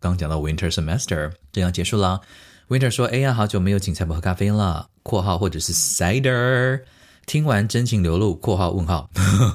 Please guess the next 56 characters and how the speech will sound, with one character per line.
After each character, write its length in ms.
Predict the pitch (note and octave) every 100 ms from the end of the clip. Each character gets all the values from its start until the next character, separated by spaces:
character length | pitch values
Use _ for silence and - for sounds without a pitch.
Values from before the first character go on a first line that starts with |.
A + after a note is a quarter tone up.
| G2+
<laughs> 640 | G2+ - - - - - -
的 120 | A2+
一 80 | G2
月 140 | B2+
特 160 | A#2+ B2
辑 180 | - D#2+
呢， 120 | E2
想 140 | -
要 60 | E2
来 100 | E2+
打 120 | D2+
个 80 | D2+
招 200 | E2 F2
呼。 280 | F2+ F#2+ G2 - - _
去 140 | - F#3+
年 200 | C#3 B2+
底 160 | G#2+
呢， 280 | D#2 E2+ F2
到 340 | F2+ G2 F2 E2+
最 180 | G#2+
近 240 | F2+ G2+ D#2+
呢， 200 | D2+ D2+
在 240 | - F#2 D#2+
准 260 | - C#2+
备 380 | C#2 E2+ D#2 D2
考 280 | - D2+ C#2+
研 120 | D#2
究 100 | G2+
所 140 | F#2 D#2+
和 80 | F#2+
转 180 | D#2+ C#2+
行， 320 | - C#2+ E2 - _ _ -
但 180 | D3 A2
还 160 | G2
真 240 | G2+ C3+ B2+
是 300 | - A#2+ F2+
有 180 | D2
追 220 | D2+ F#2 F2+
踪 200 | F#2 F#2+
蔡 120 | F#2
伯 100 | D#2
的 80 | D#2+
F 140 | F2
B 160 | - F2
哦、 180 | E2 D2+ -
I 180 | F2+ F2+ -
G 240 | F#2+ F#2
啊， 80 | D#2
才 160 | -
得 160 | F2 E2
知 140 | -
德 160 | E2+ D#2+
铁 100 | F#2
的 120 | F2
事 120 | F2+
情。 240 | F2 -